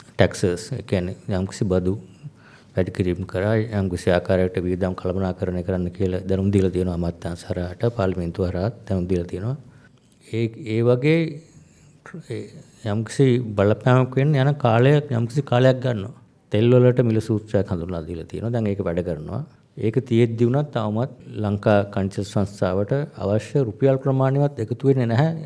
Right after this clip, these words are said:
එයාට අවශ්‍ය ඩොලර් ටික ගන්න. අපි ඩොලර්ස් අපි කොහොම හරි හොයාගෙන දුන්නත්, ඩොලර් සැපීමත් අමාරු මේ වෙලාවේ. මොකද බැලන්ස් ඔෆ් පේමන්ට් ක්‍රයිසිස් එකක් තියෙන්නේ. සොයාගත්ත ඩොලර් ටික ගන්න පෙට්‍රෝලියම් කෝපරේෂන් රුපියල් නැහැ. ඉතින් ඒක තමයි ඊළඟ බරපතල ප්‍රශ්නේ. දැන් මුලේ වැඩි කරලා තියෙද්දිත්,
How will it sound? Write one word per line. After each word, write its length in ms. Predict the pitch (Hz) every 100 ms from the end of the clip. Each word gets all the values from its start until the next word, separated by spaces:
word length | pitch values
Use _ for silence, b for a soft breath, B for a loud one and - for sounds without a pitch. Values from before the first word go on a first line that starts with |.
| -
එයාට 300 | 117 113 113
අවශ්‍ය 240 | 123 120
ඩොලර් 240 | 120 117 117
ටික 220 | 123 123
ගන්න. 260 | 110 135 92 - - B B B B _
අපි 120 | 110
ඩොලර්ස් 400 | 95 98 120 131 -
අපි 160 | 107 -
කොහොම 220 | 113 110
හරි 120 | 120 101
හොයාගෙන 420 | 95 107 123 117
දුන්නත්, 560 | 92 120 110 - - -
ඩොලර් 240 | - 98
සැපීමත් 440 | 98 101 104 98 95
අමාරු 300 | 104 117 113
මේ 140 | 90
වෙලාවේ. 200 | 87 85
මොකද 140 | 90 90
බැලන්ස් 280 | 90 95 107
ඔෆ් 100 | -
පේමන්ට් 240 | 92 90
ක්‍රයිසිස් 220 | 82 -
එකක් 180 | 90 80
තියෙන්නේ. 300 | 123 135 - - b b b b b
සොයාගත්ත 480 | - 101 110 123 120
ඩොලර් 300 | 127 127 127
ටික 260 | 127 131 147 127 - - -
ගන්න 400 | 110 101 117 139 185 180 - - _
පෙට්‍රෝලියම් 380 | 117 - 127
කෝපරේෂන් 460 | 123 123 127 123 156
රුපියල් 320 | 139 139 139
නැහැ. 240 | 131 - -
ඉතින් 160 | _ 95
ඒක 160 | 95 104
තමයි 240 | 117 147 139 - -
ඊළඟ 280 | - 117 131
බරපතල 340 | 123 120 127 120
ප්‍රශ්නේ. 320 | 131 113 92
දැන් 160 | 82
මුලේ 240 | 90 98 117
වැඩි 240 | 82 92
කරලා 240 | - 127 131
තියෙද්දිත්, 480 | 113 80 - -